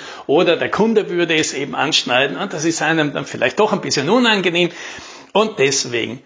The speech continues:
vermeidet man das. Ja. Und da kommt natürlich einen ganzen Haufen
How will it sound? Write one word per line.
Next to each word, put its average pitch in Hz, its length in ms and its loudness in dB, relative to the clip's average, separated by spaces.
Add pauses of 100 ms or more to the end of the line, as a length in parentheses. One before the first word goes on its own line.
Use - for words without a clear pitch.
vermeidet 120 640 -2
man 127 120 -10
das. 127 260 -14
Ja. 147 160 -2 (240)
Und 160 120 2
da 226 60 2
kommt 233 360 0
natürlich 185 420 2 (480)
einen 139 140 -4
ganzen 170 500 0
Haufen 135 420 0